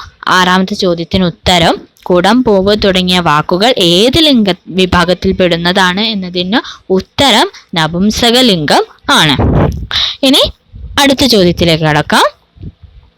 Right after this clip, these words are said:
ലിംഗപ്രത്യയം ചേർക്കുന്നത് ഏത് പദങ്ങളോടാണ്? ലിംഗപ്രത്യയം ചേർക്കുന്നത് ഏത് പദങ്ങളോടാണ് എന്നതാണ് ചോദ്യം.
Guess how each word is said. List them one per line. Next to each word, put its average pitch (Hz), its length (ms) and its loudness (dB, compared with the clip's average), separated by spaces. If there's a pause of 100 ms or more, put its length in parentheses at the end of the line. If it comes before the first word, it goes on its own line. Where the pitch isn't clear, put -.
(800)
ലിംഗപ്രത്യയം 302 1040 0
ചേർക്കുന്നത് 185 760 0 (260)
ഏത് 277 420 2 (220)
പദങ്ങളോടാണ്? 170 840 -2 (520)
ലിംഗപ്രത്യയം 190 1040 0 (160)
ചേർക്കുന്നത് 202 840 0 (460)
ഏത് 233 460 2 (300)
പദങ്ങളോടാണ് 214 920 2 (100)
എന്നതാണ് 175 520 0 (340)
ചോദ്യം. 170 460 0